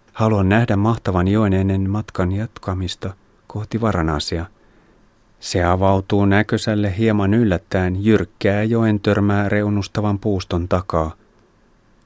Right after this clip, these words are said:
Puolisen kilometriä leveä Ganges virtaa rauhallisen arvokkaasti. Sen vesi on vaaleanruskeaa. Sadekauden loppuvaiheessa vedenpinta on jo alkanut laskea –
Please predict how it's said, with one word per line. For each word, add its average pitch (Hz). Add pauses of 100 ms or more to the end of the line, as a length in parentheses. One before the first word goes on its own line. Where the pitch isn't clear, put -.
(160)
Puolisen 98
kilometriä 90
leveä 90
Ganges 101
virtaa 98
rauhallisen 95
arvokkaasti. 87 (640)
Sen 82
vesi 92
on 85
vaaleanruskeaa. 85 (680)
Sadekauden 90
loppuvaiheessa 90
vedenpinta 95
on 98
jo 95
alkanut 98
laskea – 101